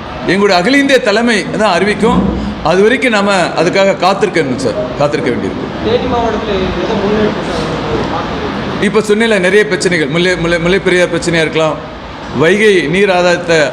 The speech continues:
Speaker 1: அதிகப்படுத்துறதா இருக்கலாம், வைகை, வைகை டேமை வந்து இன்னும் ஆழப்படுத்தி பண்றது விஷயமா இருக்கலாம், கண்ணகி கோட்டை நம்ம தமிழகத்தினுடைய உரிமையாக மாத்துற விஷயமா இருக்கலாம், இன்னும் இங்க மேலும் விவசாய உற்பத்தி பொருட்கள், விவசாய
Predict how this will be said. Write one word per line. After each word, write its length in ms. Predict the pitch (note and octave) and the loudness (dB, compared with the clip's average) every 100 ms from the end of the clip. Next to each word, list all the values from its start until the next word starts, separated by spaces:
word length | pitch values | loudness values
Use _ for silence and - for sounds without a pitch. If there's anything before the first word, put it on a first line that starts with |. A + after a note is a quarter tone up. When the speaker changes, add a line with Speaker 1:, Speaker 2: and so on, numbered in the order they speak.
| - - | -4 -2
Speaker 1:
அதிகப்படுத்துறதா 560 | D3+ G3 E3 D#3+ D#3+ D3+ | 0 0 0 0 2 2
இருக்கலாம், 280 | C#3+ D3 C#3 | 2 0 2
வைகை, 300 | E3 F#3+ G3+ F#3 F3 | 0 2 2 4 2
வைகை 280 | D3+ F3+ G3+ | 2 2 2
டேமை 300 | F#3 F#3+ F#3+ | 2 2 2
வந்து 180 | E3+ F3+ D#3+ - - - - - | 2 2 2 0 -6 -10 -8 -2
இன்னும் 200 | D#3+ F#3 | 2 2
ஆழப்படுத்தி 520 | D#3+ G3 F#3 F3+ F3 D#3 | 4 2 2 0 0 0
பண்றது 280 | D3 D3+ D#3 | 2 2 2
விஷயமா 240 | C#3+ D#3+ D#3+ | 0 0 2
இருக்கலாம், 360 | C#3+ C#3 C#3+ C3+ - - - - | 2 0 -2 -4 -8 -8 -8 -4
கண்ணகி 340 | D#3+ G3 A3+ G#3 F3+ | 0 2 4 4 2
கோட்டை 920 | F3 E3+ E3 D3 - - - - E3 | 0 2 2 2 0 -4 -6 -2 0
நம்ம 200 | D#3 D#3+ | 2 2
தமிழகத்தினுடைய 640 | D#3+ D3+ F#3 G3 F#3+ E3+ D#3 | 2 2 2 2 2 2 2
உரிமையாக 420 | E3+ E3+ D#3+ E3 C#3+ C#3 C#3 | 2 2 2 2 2 2 0
மாத்துற 220 | D3+ D#3+ D#3+ | 0 0 0
விஷயமா 300 | D#3 D#3 D3+ | 0 2 0
இருக்கலாம், 340 | C3 C#3+ C#3+ - - - E3+ | 0 -2 -2 -4 -8 -4 2
இன்னும் 200 | A3+ A3 | 2 4
இங்க 140 | F#3+ | 2
மேலும் 380 | F3 G#3 A3+ F3 | 2 2 2 2
விவசாய 500 | G3 G#3 A3+ G#3+ F#3 C#3+ - B2+ | 2 2 2 4 4 2 0 -2
உற்பத்தி 460 | E3 F3+ G3 F#3+ | 0 0 0 0
பொருட்கள், 440 | F3+ E3+ E3 E3+ E3 | 0 0 0 0 0
விவசாய 720 | D3+ F#3 F#3 G3 F#3 E3 C#3 | 2 0 2 2 4 2 0